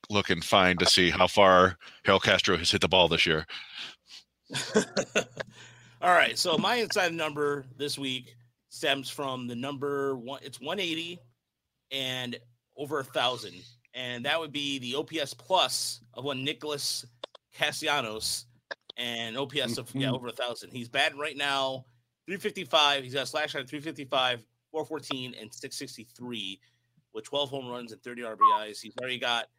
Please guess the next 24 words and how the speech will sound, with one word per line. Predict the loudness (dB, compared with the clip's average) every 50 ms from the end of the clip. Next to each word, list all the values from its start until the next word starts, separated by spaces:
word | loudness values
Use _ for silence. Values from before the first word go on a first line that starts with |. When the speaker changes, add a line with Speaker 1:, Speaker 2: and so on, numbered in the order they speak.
| _ _ _ _ _ _ _
Speaker 2:
close | -4 -4 -4 -2 -4 -6 -6
to | -4
his | -4 -4 -6 -6
home | -8 -8 -8 -6
run | -8 -8
total | -8 -8 -10 -8 -6
last | -4 -4 -4 -4 -4 -6 -8 -10
year, | -10 -10 -10
which | -12 -12 -14
was | -14 -16 -16
in | -16 -16
sixty | -14 -14 -14 -14 -14 -14 -6
games. | -6 -6 -6 -6 -8 -12
He | -14
had | -16 -14
fourteen. | -16 -16 -16 -14 -12 -12 -12 -10 -12 -14 -18 _ _ _ _ _ _ _
He's | -10 -10
almost | -8 -8 -8 -10 -10 -10 -8
there | -8 -8 -8
already. | -8 -8 -8 -8 -10 -10 -10 -12 -16 -18 -20
He's | -20 -20 -20 -20 _ -6
on | -6 -6 -6
a | -6
tear, | -8 -6 -6 -4 -4 -4 -6 -6 -8 -10